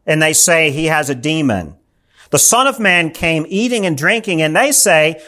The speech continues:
'Look at him, a glutton and a drunkard, a friend of tax collectors and sinners.' Yet wisdom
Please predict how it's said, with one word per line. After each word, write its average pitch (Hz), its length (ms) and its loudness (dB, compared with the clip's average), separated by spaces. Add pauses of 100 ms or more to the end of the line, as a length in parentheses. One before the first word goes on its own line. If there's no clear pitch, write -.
(120)
'Look 247 240 2
at 240 100 -4
him, 190 520 -2 (220)
a 170 100 0
glutton 233 640 0
and 190 160 0
a 180 60 2
drunkard, 190 600 0 (140)
a 180 120 2
friend 247 420 0
of 269 100 -2
tax 233 380 -2
collectors 208 560 0
and 160 120 -2
sinners.' 151 840 0 (720)
Yet 160 220 -2
wisdom 151 600 -2